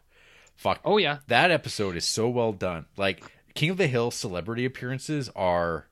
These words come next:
Speaker 1: amazing. Like, they're, they're, they're
Speaker 2: Mm-hmm.
Speaker 1: so much better than Simpsons ones. The Simpsons ones, I always think now of, like, the Paul McCartney one <laughs> with Linda, and they're, like, they just happen to be
Speaker 2: Oh.
Speaker 1: hanging out, uh, above
Speaker 2: Just
Speaker 1: the
Speaker 2: on the
Speaker 1: Quickie Mart, and you're like, "What?" Like, that,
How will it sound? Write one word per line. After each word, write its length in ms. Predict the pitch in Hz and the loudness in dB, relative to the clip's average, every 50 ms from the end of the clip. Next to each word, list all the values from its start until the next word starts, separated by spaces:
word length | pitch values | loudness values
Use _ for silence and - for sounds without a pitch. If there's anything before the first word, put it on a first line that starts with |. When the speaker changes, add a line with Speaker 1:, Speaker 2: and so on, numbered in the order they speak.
| _ _ - | _ _ -4
Speaker 1:
amazing. 440 | 110 101 101 90 85 71 71 69 - _ | -2 -2 0 -2 -2 -4 -8 -12 -18 _
Like, 300 | - 107 104 - - - | -4 -4 -4 -4 -6 -8
they're, 180 | 98 107 104 107 | -6 -4 -4 -4
they're, 280 | - - 104 101 101 104 92 95 | -4 -4 -4 -4 -4 -6 -8 -4
they're 260 | 104 101 101 95 92 | -2 -2 -2 -2 -4
Speaker 2:
Mm-hmm. 100 | 85 - 107 | -6 -8 -10
Speaker 1:
so 320 | - - 127 127 120 127 | -10 -6 -2 0 0 2
much 220 | 131 127 117 - - | 2 0 -2 -2 -2
better 180 | 107 95 92 | -2 -2 -2
than 140 | 87 80 85 | -2 -6 -6
Simpsons 420 | - - 85 73 - - 73 - - | -8 -8 -8 -8 -10 -14 -14 -16 -18
ones. 320 | 67 - 71 73 - - - - - - - - | -18 -18 -18 -20 -20 -20 -20 -20 -20 -20 -12 -8
The 80 | 110 | -6
Simpsons 360 | - - 143 143 139 165 151 | -4 -4 -4 -4 -4 -4 -4
ones, 300 | 135 139 135 139 131 - - | -4 -2 -2 -2 -2 -4 -6
I 100 | - 104 | -8 -6
always 240 | 104 107 113 117 - | -4 -4 -6 -6 -6
think 280 | 104 107 98 - - - | -6 -8 -10 -10 -12 -10
now 160 | 95 95 98 | -6 -4 -4
of, 120 | 101 92 95 | -4 -2 -4
like, 140 | 92 - | -4 -6
the 60 | - - | -8 -12
Paul 300 | - - - 92 95 98 | -16 -8 -4 -2 -2 -2
McCartney 560 | 98 95 - - - 78 78 - 107 104 113 | -2 -6 -10 -12 -12 -12 -10 -10 -8 -8 -6
one 340 | 117 120 120 123 131 139 - - - | -6 -6 -6 -6 -6 -6 -8 -10 -14
<laughs> 100 | _ - | _ -12
with 260 | 117 110 104 101 78 | -8 -8 -8 -8 -8
Linda, 600 | 82 87 90 95 98 107 110 117 120 139 151 139 - - - - - - - | -10 -10 -8 -6 -6 -4 -2 -2 -2 -2 -4 -8 -12 -16 -20 -20 -20 -12 -10
and 100 | 113 113 | -6 -2
they're, 120 | 120 120 | 2 2
like, 160 | 117 113 110 - | 2 2 0 -2
they 240 | - 107 110 120 | -6 -2 0 0
just 120 | 120 117 - | 0 0 -2
happen 240 | 113 110 - 127 120 | -2 -2 -2 -4 -4
to 60 | 110 | -4
be 60 | 110 | -2
Speaker 2:
Oh. 180 | 110 107 104 104 | -2 -2 -4 -4
Speaker 1:
hanging 360 | - 107 107 107 110 104 98 | -4 -4 -2 -2 -2 -2 -2
out, 260 | 98 104 110 113 - - _ _ _ | 0 0 0 0 -2 -4 _ _ _
uh, 280 | - 98 98 98 98 98 | -6 -4 -2 -2 -2 -2
above 120 | 92 101 101 | -2 -2 -2
Speaker 2:
Just 80 | 101 104 | 0 0
Speaker 1:
the 60 | 131 | 0
Speaker 2:
on 100 | 127 123 | 0 0
the 60 | 120 | -2
Speaker 1:
Quickie 240 | 117 110 - 123 123 | -4 -2 0 0 0
Mart, 400 | 123 127 135 143 156 160 - - - - - - - - - - - - | 0 0 0 0 0 0 -2 -6 -12 -20 -20 -18 -18 -18 -20 -20 -16 -8
and 100 | - 156 | -4 -2
you're 80 | 151 156 | 0 0
like, 160 | 147 143 135 - | 0 0 -2 -4
"What?" 580 | - 110 117 151 165 214 226 285 - 277 190 127 | -8 -10 -8 -4 0 0 0 0 0 -2 -2 -2
Like, 160 | 127 127 - - - - _ | -2 -2 -4 -6 -12 -10 _
that, 340 | - 120 135 139 113 - - | 2 4 4 4 2 -2 -8